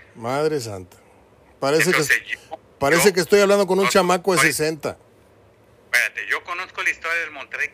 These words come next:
Speaker 2: cuando
Speaker 1: <laughs>
Speaker 2: tiene el accidente en Lagos de Moreno.
Speaker 1: Sí, señor.
Speaker 2: Desde ahí tengo la historia, más o menos.
Speaker 1: Sí, sí.
Speaker 2: Y vengo acá y me la amplían más.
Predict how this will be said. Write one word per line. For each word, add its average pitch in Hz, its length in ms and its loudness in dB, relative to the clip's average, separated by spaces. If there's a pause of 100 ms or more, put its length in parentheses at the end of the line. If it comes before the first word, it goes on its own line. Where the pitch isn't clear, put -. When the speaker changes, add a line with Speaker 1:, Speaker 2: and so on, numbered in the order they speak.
(140)
Speaker 2:
cuando 110 280 -8
Speaker 1:
<laughs> 104 80 -14
Speaker 2:
tiene 135 200 -8
el 156 80 -8
accidente 127 540 -12
en 104 100 -20
Lagos 107 200 -10
de 107 100 -18
Moreno. 104 360 -10
Speaker 1:
Sí, 127 140 -8
señor. 135 340 -2 (2000)
Speaker 2:
Desde 113 240 0
ahí 117 120 -4
tengo 123 280 -4
la 107 80 -6
historia, 113 420 -6
más 107 220 -8
o 107 60 -16
menos. 113 140 -6
Speaker 1:
Sí, 120 220 0
sí. 123 140 -2
Speaker 2:
Y 131 80 2
vengo 147 280 -2
acá 170 360 -2 (320)
y 110 100 -18
me 107 180 -2
la 104 140 -2
amplían 107 500 -6
más. 139 220 -6